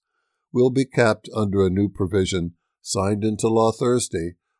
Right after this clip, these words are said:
by Iowa Governor Kim Reynolds. Those non-economic damages in medical malpractice cases are now capped at two million dollars for cases in which a hospital is found to be at fault and one million dollars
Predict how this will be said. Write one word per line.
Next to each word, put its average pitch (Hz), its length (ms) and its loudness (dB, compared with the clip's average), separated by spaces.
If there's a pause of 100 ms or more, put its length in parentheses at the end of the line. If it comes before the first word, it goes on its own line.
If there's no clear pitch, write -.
by 117 220 2
Iowa 98 440 2
Governor 80 520 -4
Kim 76 320 -8
Reynolds. 78 500 -6 (300)
Those 113 260 4
non-economic 101 800 0
damages 90 800 -4
in 90 240 -4
medical 95 400 -2
malpractice 90 760 -4
cases 82 560 -8 (420)
are 95 160 0
now 104 400 0 (100)
capped 95 380 -2 (380)
at 87 240 -6
two 135 160 0
million 104 420 4
dollars 92 420 2
for 87 180 -8
cases 90 600 -4 (380)
in 92 100 -4
which 95 220 -2
a 87 80 -4
hospital 101 580 0
is 85 120 -4
found 82 340 -6
to 87 80 -8
be 82 200 -4
at 80 160 -8
fault 78 420 -8 (600)
and 98 380 -2 (320)
one 117 260 2
million 95 380 2
dollars 87 540 0